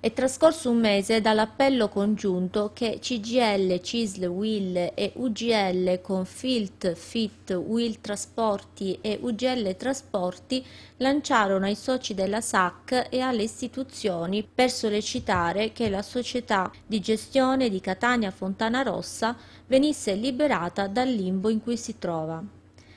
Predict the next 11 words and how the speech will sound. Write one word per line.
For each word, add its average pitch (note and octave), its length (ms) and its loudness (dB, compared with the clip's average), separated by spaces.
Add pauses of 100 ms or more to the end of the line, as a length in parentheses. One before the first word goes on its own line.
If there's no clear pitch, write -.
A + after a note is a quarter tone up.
(140)
Anche D4 380 6
oggi G#3+ 440 6
nel G#3+ 160 0
principale B3+ 680 0
aeroporto F#3+ 580 -2
siciliano B3 800 -2
la G3 80 0
situazione A#3 800 -2
non A#3 220 0
è G#3+ 60 0
mutata. F3 720 -2